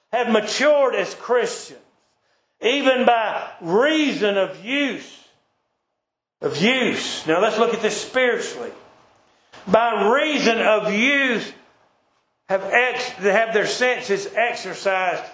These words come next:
to discern both good and evil, not just walking in this world.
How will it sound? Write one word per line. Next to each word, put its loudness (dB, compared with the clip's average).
to -14
discern 0
both 0
good 2
and -4
evil, -2
not 0
just -2
walking 0
in -2
this -4
world. 0